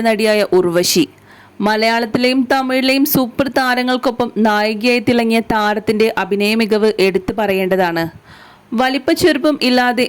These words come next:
ഏത് റോളും അനായാസേന കൈകാര്യം ചെയ്യുന്ന താരത്തിന്റെ കഴിവ് വർണ്ണനകൾക്കതീതമാണ്. തമാശ രംഗങ്ങളും അതിമനോഹരമായി കൈകാര്യം ചെയ്യും എന്നത് താരത്തിന്റെ മറ്റൊരു പ്രത്യേകതയാണ്. ഉർവശിയുടെ മകൾ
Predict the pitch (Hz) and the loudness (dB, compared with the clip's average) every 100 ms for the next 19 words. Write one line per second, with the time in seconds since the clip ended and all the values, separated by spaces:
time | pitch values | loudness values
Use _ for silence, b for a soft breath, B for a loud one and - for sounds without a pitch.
0 | - 214 220 220 254 233 233 233 214 214 | 0 0 0 2 2 2 0 -2 -4 0
1 | 214 220 233 - 233 233 233 214 214 208 | 0 2 0 0 -2 0 0 0 0 0
2 | 233 240 226 226 233 208 202 214 214 247 | 0 2 2 2 0 0 -2 -2 -2 0
3 | 247 208 202 196 254 B B B 226 254 | 0 0 2 0 0 B B B -4 -2
4 | 254 262 277 277 277 202 208 202 220 208 | -2 0 0 2 2 0 0 0 -2 0
5 | 214 180 170 175 - - B B _ 247 | 0 0 -2 -4 -10 -20 B B _ -2
6 | 247 254 269 - 285 277 262 254 262 - | 0 -2 0 2 2 0 -2 0 0 -2
7 | 214 208 233 220 214 240 226 233 233 233 | -4 -2 0 0 2 2 2 0 0 0
8 | 208 208 202 214 - 226 214 208 202 202 | 2 2 0 -2 0 0 0 0 0 2
9 | 190 190 208 196 196 202 208 226 202 - | 2 0 0 -2 -2 -2 0 0 0 0
10 | 226 220 202 196 185 185 190 175 156 165 | 0 0 -2 0 2 2 2 2 0 -4
11 | - _ B B B B - 226 226 247 | -8 _ B B B B 0 2 2 0
12 | - 262 262 262 262 254 | 2 2 2 0 -2 -2